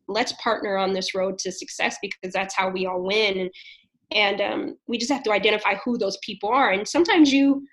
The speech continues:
might get it wrong, right? Maybe that person burned you or this, that, and the other, but you keep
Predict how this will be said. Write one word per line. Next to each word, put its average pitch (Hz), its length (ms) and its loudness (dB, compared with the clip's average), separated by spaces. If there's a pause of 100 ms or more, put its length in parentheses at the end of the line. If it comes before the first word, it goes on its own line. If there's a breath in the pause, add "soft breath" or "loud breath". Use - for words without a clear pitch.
(320 loud breath)
might 247 220 2
get 277 120 6
it 277 100 6
wrong, 214 360 2
right? 220 260 4
Maybe 196 180 -2
that 208 200 2
person 226 640 -2
burned 202 400 0
you 208 200 -2
or 190 100 0
this, 196 200 -4
that, 208 160 2
and 196 80 -4
the 202 80 2
other, 202 360 -2
but 190 220 -2
you 220 120 -10
keep 285 340 2